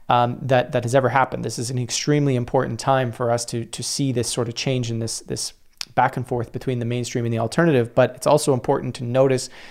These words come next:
the complexity in what's happening here. Because, um, on one hand, mainstream media, which has always sort of been this, I would say, fairly high standard of, of information and quality mixed with, uh, oftentimes there's political agendas, there's,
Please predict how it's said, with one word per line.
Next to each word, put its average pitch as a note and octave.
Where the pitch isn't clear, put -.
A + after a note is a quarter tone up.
the B2
complexity B2
in A#2
what's B2
happening C3
here. A#2+
Because, B2
um, B2+
on C3
one C#3+
hand, A#2+
mainstream C3
media, B2+
which A#2
has B2+
always D3+
sort C#3
of A#2
been B2+
this, A#2
I C#3+
would E3
say, B2
fairly D3
high D3
standard B2+
of, A2+
of A#2
information A#2+
and A2+
quality A#2
mixed C3
with, B2
uh, B2+
oftentimes C3+
there's B2+
political C3+
agendas, A2
there's, A#2